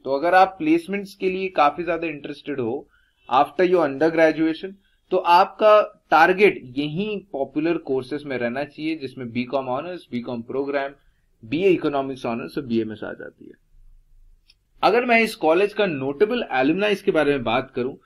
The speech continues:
तो स-, सबसे पहला जो नाम आता है, वो श्री प्रणब मुखर्जी आते हैं, जो सबसे ज्यादा notable alumni में से माना जाता है इस पर्टिकुलर college का। He has been the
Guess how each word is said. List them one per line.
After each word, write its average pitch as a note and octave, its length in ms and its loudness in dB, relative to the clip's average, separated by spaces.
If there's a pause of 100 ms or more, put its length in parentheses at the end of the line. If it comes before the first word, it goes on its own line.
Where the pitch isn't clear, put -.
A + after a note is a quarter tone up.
(320)
तो E3+ 180 -6
स-, - 360 -14
सबसे G3 340 -2
पहला F#3 440 4
जो G3 140 0
नाम E3 260 2
आता E3 180 0
है, E3+ 80 0
वो D#3+ 120 -2
श्री D#3+ 220 -8
प्रणब C#3+ 360 -6
मुखर्जी D#3+ 360 -4
आते D#3 280 -2
हैं, E3 280 -6
जो C#3+ 100 -10
सबसे F3 540 0
ज्यादा D3 520 4
notable E3 440 4
alumni C#3 460 4
में C3+ 120 -8
से C3+ 100 -12
माना B2 240 -6
जाता B2 240 -4
है B2 60 -4
इस B2 40 -18
पर्टिकुलर A#2+ 400 -6
college B2+ 380 -6
का। C#3+ 220 -2
He - 380 -8
has B2+ 140 -8
been C#3+ 160 -4
the C3+ 60 0